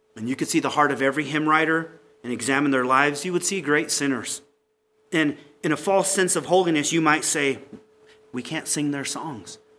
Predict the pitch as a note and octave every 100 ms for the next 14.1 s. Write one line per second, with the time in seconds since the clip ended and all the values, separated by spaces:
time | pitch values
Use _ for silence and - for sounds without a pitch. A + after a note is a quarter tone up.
0 | _ A#2+ B2+ B2+ C3+ A#2+ - B2+ G2 F#2
1 | - _ _ _ _ _ _ C#3 C#3+ C#3+
2 | E3+ - C#3 D3 - - D3 A2 - _
3 | _ _ _ - G#2+ B2+ B2+ C3+ - _
4 | _ _ _ _ - E3+ E3 E3 D#3+ C#3+
5 | D#3+ C#3+ - G#3 D#3 - B2+ A2+ - D3
6 | D3 - C3+ A#2 - _ _ _ _ C3
7 | C#3+ D3+ E3 D#3+ D3 - - - E3 C#3+
8 | B2 - - F3+ E3 - D3+ C#3 - B2
9 | C#3 C3 C3 - C#3 A#2+ A#2+ B2+ A#2+ C3
10 | A#2 - C#3 A#2 F2 _ _ _ _ _
11 | _ - _ _ _ _ _ _ _ _
12 | B2 - D#3+ E3 D#3 D3+ A#2 G#2 - -
13 | _ _ _ _ _ _ C3+ D#3 E3+ F3+